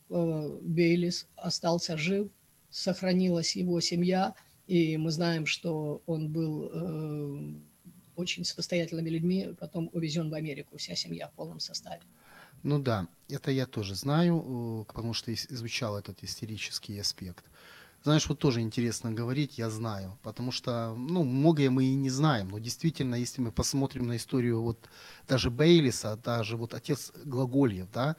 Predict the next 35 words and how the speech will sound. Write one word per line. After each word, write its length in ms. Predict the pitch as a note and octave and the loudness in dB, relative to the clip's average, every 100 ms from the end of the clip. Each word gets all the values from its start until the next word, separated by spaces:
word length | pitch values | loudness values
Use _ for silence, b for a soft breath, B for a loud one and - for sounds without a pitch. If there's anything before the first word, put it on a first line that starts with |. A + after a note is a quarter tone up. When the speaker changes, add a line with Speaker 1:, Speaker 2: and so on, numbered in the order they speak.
| B B B - | B B B -8
Speaker 2:
это 240 | C#3 C#3 | -4 -2
был 340 | A#2+ C#3+ C#3+ | 2 6 6
приходской 600 | B2+ - C3 C#3+ - E3 D#3+ | 4 0 0 -2 0 2 2
священник 680 | - C3+ - D#3 C#3 B2 | 0 -2 2 2 2 0
Киевского, 640 | - C#3+ B2 - C3 A#2+ B2 | 0 2 4 2 0 2 0
он 200 | D3 A#2+ | -2 -4
преподавал 520 | C3 - C3 C#3 C3+ | -4 -4 0 2 2
в 80 | - | 0
Киевской 640 | - D#3 C#3 - C#3 C3 | -2 0 0 -2 0 0
семинарии, 920 | A#2 - C#3 C3 C3+ C#3 C#3 G2 F2+ B B F3+ E3+ | -2 -2 0 0 2 2 2 0 -6 B B -8 -6
и 80 | |
преподавал 640 | B2 C#3 C#3+ C3 C3 D3 D3 | -2 0 0 0 2 2 2
он 300 | D3 C3 B2+ B2+ | 0 0 0 -2
именно 360 | D3+ D3 D3 C#3+ C#3 | 0 2 4 2 0
иврит 580 | C#3+ A#2+ C3 E3 F3 - | -4 -2 2 2 2 -2
и 20 | |
еврейское, 1120 | A#2 A2+ A2 A2 A#2+ C3+ C3+ - - B2 A2+ | -4 -2 -2 -4 -2 2 2 0 0 0 0
ну, 120 | A#2+ C3+ | -2 -4
как 160 | A2 | -6
бы 80 | G#2 | -8
скажем, 360 | - A2 G#2+ G#2 B B B B - | -6 -4 -4 -8 B B B B -4
он 100 | C3 | 0
преподавал 720 | - B2 C3 C3+ C#3 C3+ B2 | 0 0 2 4 6 6 4
Ветхий 460 | A2+ C#3 C#3 - B2 | 0 0 -2 0 -2
Завет. 480 | B2+ B2+ B2 F#2 - | 0 2 0 -2 -10
И 100 | - | -8
вот 260 | B2 C#3 - _ | -4 -4 -6 _
он 320 | F#3 F3+ E3+ | 8 10 10
доказал, 640 | C3+ C3 C3+ B2 C#3+ B2+ A2 | 6 2 2 4 4 4 2
да, 200 | A2 A#2+ | 0 0
он 140 | A2+ | -2
принёс 380 | - C3 C3+ B2+ | -2 0 2 0
просто 280 | - B2+ - | -2 -6 -4
доказательство, 720 | B2 - D3+ G3+ - E3+ - | -4 -2 0 0 0 -4 -4
что, 520 | - - C#3 C3+ B2+ | -6 0 2 2 0